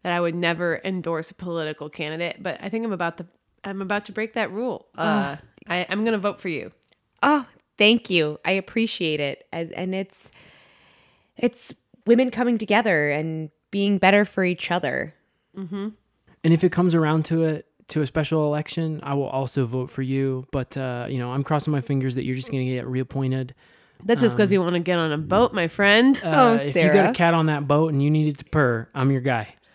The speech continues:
Speaker 1: That's pussmates dot com slash song of ice and fire.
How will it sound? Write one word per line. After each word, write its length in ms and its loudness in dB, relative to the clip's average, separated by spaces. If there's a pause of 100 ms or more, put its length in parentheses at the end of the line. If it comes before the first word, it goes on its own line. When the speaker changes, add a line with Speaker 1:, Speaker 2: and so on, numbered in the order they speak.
(280)
Speaker 1:
That's 260 0
pussmates 600 2
dot 260 4
com 380 2
slash 400 -2
song 420 0
of 140 0
ice 380 -2
and 180 -4
fire. 560 -2